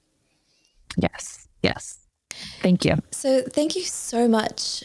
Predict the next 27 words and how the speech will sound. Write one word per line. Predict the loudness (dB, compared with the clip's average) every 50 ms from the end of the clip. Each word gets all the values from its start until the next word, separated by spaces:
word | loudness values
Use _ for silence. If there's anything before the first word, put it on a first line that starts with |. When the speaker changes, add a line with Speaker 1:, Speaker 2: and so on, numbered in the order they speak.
| -12 _ -10
Speaker 2:
Chelsea, | -4 0 2 2 2 2 0 -2
for | -2 -2 -2
coming | -2 0 2 4 4 4 4
on | 4 4 4 2 2
and | 2 2 2 2
talking | 2 2 2 2 2 2 2 2
about | 4 4 4 2 2 2 2
natural | 0 0 -2 -2
disasters, | -2 -2 0 2 2 2 2 0 0 0 2 2 2 2
talking | 2 0 -2 -2 0 0 0
about | 0 0 0 -2
how | 0 0 2 2 2 2 2
it | 2 2
affects | 0 0 0 -2 -4 -4 -6 -12
communities, | -8 -2 2 2 4 4 4 2 2 2 2 2 2 2 2
and | 0 2 4 4 2 2 -2 -8 -16 -14 -6 0 0
also | 2 2 2 0 -2 0
how | 0 2 2 2 4 4 2 2 0 -2 -6 _ 0
impactful | 0 0 0 0 -2 -2 -2 -2 -2 0 2 2 2 2 0
community | 2 2 4 4 4 4 2 2 2 2 2 0 -2
help | -4 -4 -2 0 0 0 2 2
and | 0 0 0
community | 2 2 2 4 2 2
guidance | 2 2 0 2 2 0 -2 -2 -4 -4
can | 0 0
actually | 0 0 0 -2 -2 -2
be | -2 0 0 0 2 2 2 0 -2